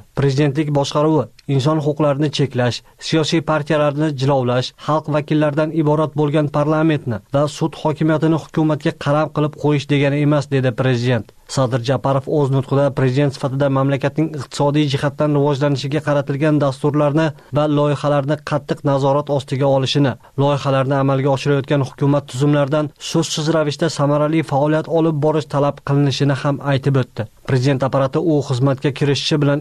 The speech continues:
imzolanuvchi o'nga yaqin buyrug'i tayyor ekanini bildirdi. Apparat rahbari Suyunbek Kasmanbetov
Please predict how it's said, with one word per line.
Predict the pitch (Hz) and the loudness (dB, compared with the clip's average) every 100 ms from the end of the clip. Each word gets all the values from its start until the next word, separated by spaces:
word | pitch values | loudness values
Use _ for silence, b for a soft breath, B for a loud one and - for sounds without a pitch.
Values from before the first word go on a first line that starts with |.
| 160 | 2
imzolanuvchi | 143 139 143 139 143 131 | 2 2 2 2 0 -2
o'nga | 165 160 143 139 156 | -2 2 2 2 0
yaqin | 156 147 135 | 2 2 4
buyrug'i | 147 143 147 143 | 2 2 0 0
tayyor | 147 147 147 170 | 2 2 2 0
ekanini | 151 139 135 139 | 0 2 2 2
bildirdi. | 139 127 113 104 - | 2 0 -2 -8 -6
Apparat | 123 135 131 131 | -2 0 0 0
rahbari | 127 117 139 139 - | -2 0 0 0 0
Suyunbek | 139 135 139 131 | 0 2 0 -2
Kasmanbetov | 143 131 139 131 147 156 123 | -4 0 0 2 2 2 -2